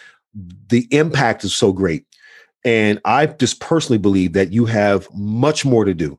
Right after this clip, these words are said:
in terms of impact. And I would love to help you with the American Heart Association because, you know, they probably have a million and one things going on, but they still haven't met you. They don't understand the story. And once they do,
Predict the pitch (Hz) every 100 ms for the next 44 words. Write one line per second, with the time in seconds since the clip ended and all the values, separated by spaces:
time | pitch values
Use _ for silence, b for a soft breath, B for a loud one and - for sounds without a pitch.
0 | - 87 120 107 98 104 95 87 82 -
1 | 90 85 - 101 104 98 107 110 107 104
2 | 104 107 104 101 95 101 98 98 104 95
3 | 98 90 92 90 90 87 - 92 90 101
4 | 92 90 101 110 98 98 92 95 101 92
5 | 92 82 98 90 92 87 85 80 - 107
6 | - 104 92 92 98 90 95 90 85 85
7 | 85 90 80 - 95 85 80 92 117 -
8 | 95 78 113 85